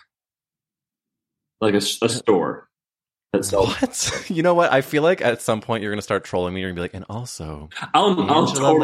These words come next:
Speaker 2: Lansbury."
Speaker 1: I'll send you a voice memo after this, but just in
Speaker 2: Oh, I can't fucking wait. Wow. Well, we thank him for his service, literally.
Speaker 1: Great
Speaker 2: And,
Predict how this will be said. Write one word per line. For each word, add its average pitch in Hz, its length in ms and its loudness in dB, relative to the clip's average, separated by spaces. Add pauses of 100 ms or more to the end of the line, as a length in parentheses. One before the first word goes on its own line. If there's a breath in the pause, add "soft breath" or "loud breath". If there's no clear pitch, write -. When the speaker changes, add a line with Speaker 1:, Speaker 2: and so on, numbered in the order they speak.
Speaker 2:
Lansbury." 127 300 0
Speaker 1:
I'll 123 60 -2
send 139 240 6
you 135 100 6
a 117 60 4
voice 110 280 4
memo 104 340 2
after 95 380 2
this, - 300 -4
but 101 200 2
just 147 260 4
in 101 140 2
Speaker 2:
Oh, 82 80 -10
I 78 120 -6
can't 87 360 -12
fucking - 580 -12
wait. 80 320 -10
Wow. 90 340 0
Well, 98 280 0
we 107 120 -4
thank 131 460 -2
him 110 200 -6
for 101 180 -4
his 82 180 -8
service, 95 580 -4
literally. 90 760 -2
Speaker 1:
Great 127 240 4
Speaker 2:
And, 85 80 -4